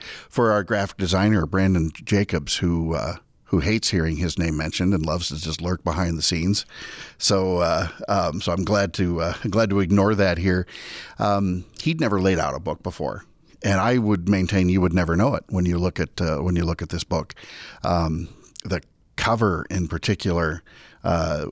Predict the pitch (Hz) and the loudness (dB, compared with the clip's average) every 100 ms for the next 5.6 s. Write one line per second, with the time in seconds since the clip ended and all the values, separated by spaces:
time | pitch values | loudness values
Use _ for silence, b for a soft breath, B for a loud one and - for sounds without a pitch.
0 | - - 92 95 90 87 - 90 82 87 | -8 -2 0 0 0 -2 -2 -4 -2 -4
1 | 64 - 120 98 90 87 90 87 87 - | -6 0 2 2 0 2 2 2 0 0
2 | 90 85 82 90 - 87 82 73 76 85 | 2 2 0 -2 -4 -4 -4 -4 -2 0
3 | 92 87 85 85 87 - 87 87 80 - | 0 0 0 -2 -4 0 0 0 -2 -8
4 | B B B B - 82 165 80 76 67 | B B B B -2 0 2 0 -2 -6
5 | 69 64 - 87 92 101 | -6 -6 -8 -10 -2 -2